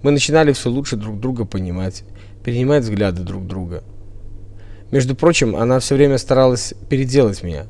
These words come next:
заставить одеваться по-другому, стричься по-другому и так далее. Это довольно распространенный признак той самой незрелой любви.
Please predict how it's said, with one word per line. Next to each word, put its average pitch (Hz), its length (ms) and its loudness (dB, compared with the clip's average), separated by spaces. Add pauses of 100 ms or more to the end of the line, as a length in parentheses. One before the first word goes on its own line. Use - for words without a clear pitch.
(180)
заставить 131 460 4
одеваться 135 360 2
по-другому, 117 680 -2 (420)
стричься 135 480 2
по-другому 107 600 -2 (200)
и 120 40 -6
так 113 200 2
далее. 82 360 -4 (880)
Это 127 200 -2
довольно 143 420 6
распространенный 131 760 0
признак 113 420 -2 (220)
той 110 120 -2
самой 113 260 0
незрелой 110 400 0
любви. 98 400 -4